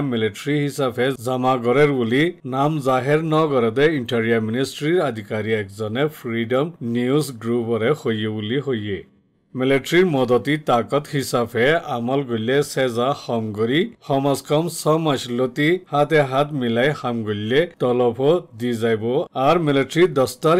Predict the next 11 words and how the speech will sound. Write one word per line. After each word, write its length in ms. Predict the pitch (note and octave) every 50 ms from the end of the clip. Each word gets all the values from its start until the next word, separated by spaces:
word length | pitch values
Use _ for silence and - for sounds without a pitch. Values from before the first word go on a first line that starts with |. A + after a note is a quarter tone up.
| D#3+
হিমায়ত 520 | D3+ D#3+ D3+ D3 C#3 C3+ B2+ B2+ C#3 D3 D3 - -
হাচিল 460 | - C#3 C#3+ C#3+ C#3+ - C#3 C#3+ D#3 E3 D3 B2 A#2
গৰি 200 | A#2+ A#2+ B2+ C#3+ C#3
ফাইলে 340 | C3 B2 A2 G#2 G#2 A2+ B2+ D3+ - - - - -
চেজা 440 | - D3+ D3 D3 C#3 B2 A#2+ B2 C3 D3 D#3+ - C3 A#2+
আৰু 200 | B2 A#2+ C3 D3+ E3 D#3 -
সমগৰি 440 | - B2 A#2+ A#2+ A2+ A2+ A#2 C3 C#3+ C#3 A#2+ A2+
দি 140 | A#2+ B2 C#3+ F3 E3+ E3+ - - G#2
যাইব 220 | A2 A#2+ A#2 A#2 A2 A2+ A2+ G#2
বুলিও 360 | G2+ G2 G2+ G#2 G2+ A#2+ C#3 E3 - - - C3+
অফিচৰ 380 | A#2+ - D3 D3 C3 D#3+ D#3+